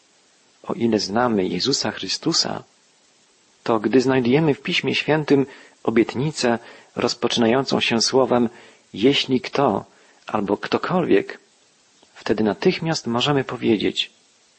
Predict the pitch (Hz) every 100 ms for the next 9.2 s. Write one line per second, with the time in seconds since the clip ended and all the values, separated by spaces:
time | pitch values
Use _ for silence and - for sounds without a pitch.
0 | _ _ _ _ _ - 147 - 123 123
1 | - 135 127 - 120 120 - - _ _
2 | - 107 113 120 - - 104 98 139 127
3 | 85 90 - - _ _ _ _ _ _
4 | _ _ _ _ _ _ - 120 92 87
5 | 139 - - - 90 90 98 92 - -
6 | 135 127 127 - - - _ 101 107 117
7 | - - 98 87 87 127 143 87 92 104
8 | 95 107 117 113 123 - 127 - 165 -
9 | -